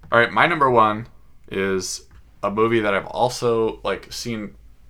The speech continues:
probably twice, although in, like, not all the way through, just in, like, chunks when I've caught it on T V. And it is inexplicably awful, and I think they knew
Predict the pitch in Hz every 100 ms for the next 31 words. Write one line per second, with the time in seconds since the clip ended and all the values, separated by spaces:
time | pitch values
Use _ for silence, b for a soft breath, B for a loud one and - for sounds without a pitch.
0 | - - - 175 381 403 240 131 - 98
1 | 90 95 - - 107 98 98 92 98 98
2 | 92 87 78 - - 92 92 - 90 87
3 | 87 87 - - 85 87 85 85 85 80
4 | 78 - - - b b b b - 92
5 | 87 - - 85 87 82 90 87 82 80
6 | 87 82 92 95 b b b b b 98
7 | 110 120 120 107 101 95 - b b b
8 | b - - - 113 135 135 - - -
9 | 95 107 123 131 143 143 - 110 113 135
10 | 135 135 - 101 98 95 - 123 139 -
11 | 104 92 98 92 80 78